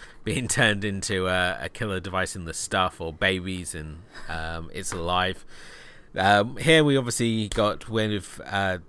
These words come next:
two tales. We got When the Yogurt Took Over, which is about a sentient yogurt that becomes <laughs> a world-domineering power, uh, that, uh,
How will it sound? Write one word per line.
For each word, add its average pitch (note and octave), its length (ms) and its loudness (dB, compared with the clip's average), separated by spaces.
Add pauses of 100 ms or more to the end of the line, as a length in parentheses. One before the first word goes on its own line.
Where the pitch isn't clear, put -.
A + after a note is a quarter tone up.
(120)
two C#3+ 140 2
tales. G#2+ 300 2
We A2 80 -4
got D#2+ 180 -4
When B2+ 140 0
the C3 60 2
Yogurt A#2+ 300 2
Took - 220 -6
Over, A2+ 260 0
which G2 200 -6
is G2 100 -6
about F#2+ 480 0 (320)
a - 60 -8
sentient B2+ 560 2
yogurt A2 560 4 (460)
that A#2+ 120 4
becomes B2 460 0 (140)
<laughs> - 140 0
a A2 280 4
world-domineering B2 1120 4
power, A#2 480 2 (520)
uh, G#2 220 4
that, G#2 380 -4
uh, G2 360 0